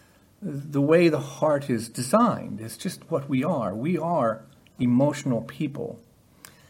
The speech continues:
But I don't want to be led by emotion, but I do want to live a full human life. I want to be an emotional person based upon facts. And in Isaiah chapter fifty-three,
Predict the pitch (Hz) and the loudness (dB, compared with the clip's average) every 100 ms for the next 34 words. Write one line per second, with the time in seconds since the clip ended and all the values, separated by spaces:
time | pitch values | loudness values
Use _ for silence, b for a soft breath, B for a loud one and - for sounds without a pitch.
0 | b b b - 139 180 240 233 208 196 | b b b -2 2 6 6 8 8 6
1 | 160 156 135 151 247 220 131 110 104 101 | 4 2 4 6 6 6 6 6 4 0
2 | 98 - 101 101 95 _ _ _ _ - | -2 -6 -6 -6 -10 _ _ _ _ -8
3 | 98 131 156 131 127 113 101 117 160 113 | -4 0 2 2 -2 -4 -2 0 0 -2
4 | 104 151 135 135 139 139 135 127 160 85 | -6 -2 -2 0 2 4 4 2 -2 -4
5 | - 120 120 160 180 156 127 - 160 196 | -2 -2 0 0 0 -2 -6 -4 -2 0
6 | 110 101 110 110 110 113 - 104 - 113 | 0 -2 -4 -2 -2 -4 -6 -8 -6 -8
7 | - 110 - B B B B B 110 101 | -4 -8 -8 B B B B B -8 -2
8 | 139 147 135 - 117 110 - - 110 92 | -2 -2 -4 0 0 0 -4 0 0 0
9 | - - - - - - B B B B | -8 -10 -8 -8 -14 -20 B B B B
10 | 131 120 117 - - 127 127 127 123 151 | 0 0 0 -8 0 0 2 0 0 0
11 | 208 196 - 147 139 135 - 127 135 104 | 0 0 0 0 0 -4 -2 -2 -2 -8
12 | - 107 87 87 | -6 -6 -6 -10